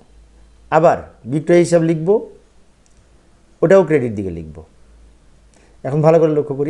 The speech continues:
আগে ছয় হাজার ছিল, ছয় হাজার থেকে তিন হাজার বিয়োগ করে তিন হাজার থাকলো, এই তিন হাজার থেকে তিন হাজার বিয়োগ করে শূন্য হবে। একটি বিষয় খেয়াল রাখবো, অনিশ্চিত হিসাব এর জের সবসময় আমাদের জিরো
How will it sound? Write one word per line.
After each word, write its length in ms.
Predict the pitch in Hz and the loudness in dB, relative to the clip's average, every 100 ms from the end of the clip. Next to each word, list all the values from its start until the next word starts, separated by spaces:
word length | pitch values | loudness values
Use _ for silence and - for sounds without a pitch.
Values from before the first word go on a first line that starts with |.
| 151 | 0
আগে 120 | 151 151 | 0 2
ছয় 140 | 151 151 | 2 4
হাজার 160 | 151 151 | 4 0
ছিল, 100 | 151 156 | -4 -2
ছয় 100 | 151 135 | 0 0
হাজার 140 | 135 135 | 0 -4
থেকে 140 | 135 131 | -6 -6
তিন 100 | 123 | -6
হাজার 160 | 123 113 | -6 -4
বিয়োগ 160 | 117 120 120 | -6 -8 -8
করে 140 | 110 113 _ _ _ _ _ | -10 -12 _ _ _ _ _
তিন 100 | 120 117 | -6 -2
হাজার 160 | 117 104 | -2 -2
থাকলো, 220 | 107 104 131 - | -8 -10 -14 -14
এই 40 | 117 | -8
তিন 80 | 139 143 | -4 -4
হাজার 160 | 139 139 | -2 -2
থেকে 120 | 143 | -4
তিন 80 | 139 127 | -4 -4
হাজার 160 | 123 113 | -4 -2
বিয়োগ 140 | 117 120 | -6 -6
করে 100 | 151 - | -8 -6
শূন্য 160 | 131 107 | -6 -8
হবে। 160 | 76 - _ _ _ _ _ _ _ _ _ _ _ _ 160 | -12 -20 _ _ _ _ _ _ _ _ _ _ _ _ -8
একটি 120 | 208 208 | -4 0
বিষয় 180 | 233 226 | 0 4
খেয়াল 160 | 190 180 | 4 4
রাখবো, 200 | 160 202 214 170 | 4 4 6 6
অনিশ্চিত 300 | 175 190 208 160 | 4 0 -2 -2
হিসাব 200 | 165 160 - - | 0 -2 -4 -4
এর 80 | 147 120 | -2 0
জের 160 | 147 156 | -2 -2
সবসময় 400 | 139 - 143 156 254 - _ _ _ _ - | -8 -10 -12 -12 -14 -20 _ _ _ _ -12
আমাদের 200 | 120 135 139 | -10 -6 0
জিরো 160 | 180 | 2